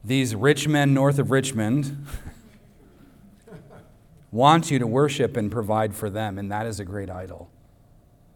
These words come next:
But this is no excuse to disobey God. We are called to follow Christ, obey his commandments, and clearly God cares about our use of money for his kingdom. And so I would encourage you to really ponder and think deeply about these things. Do you love money?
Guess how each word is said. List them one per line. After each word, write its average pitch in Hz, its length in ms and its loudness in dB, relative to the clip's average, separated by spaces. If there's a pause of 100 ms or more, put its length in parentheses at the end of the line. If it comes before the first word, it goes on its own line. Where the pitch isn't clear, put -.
(680)
But 107 140 -2
this 143 200 0
is 123 120 -2
no 120 220 2
excuse 117 420 -2
to 110 120 -6
disobey 104 480 -4
God. 98 280 -2
We 131 100 0
are 135 100 -2
called 139 420 0
to 123 100 -6
follow 104 300 0
Christ, 135 500 0
obey 110 260 -2
his 110 180 -6
commandments, 135 640 0 (300)
and 117 180 -6
clearly 165 380 4
God 131 260 4
cares 139 260 4
about 117 220 4
our 120 160 4
use 117 260 0
of 101 140 -2
money 110 220 0
for 104 200 -4
his 101 160 -6
kingdom. 95 460 -4 (300)
And 135 100 -2
so 170 80 4
I 180 80 8
would 220 160 8
encourage 202 400 2
you 104 160 -4
to 135 160 -4
really 156 300 4
ponder 156 560 -2
and 113 100 -6
think 143 220 2
deeply 139 320 0
about 107 260 0
these 107 220 -2
things. 101 360 -4 (300)
Do 151 160 6
you 208 200 8
love 170 300 4
money? 143 440 0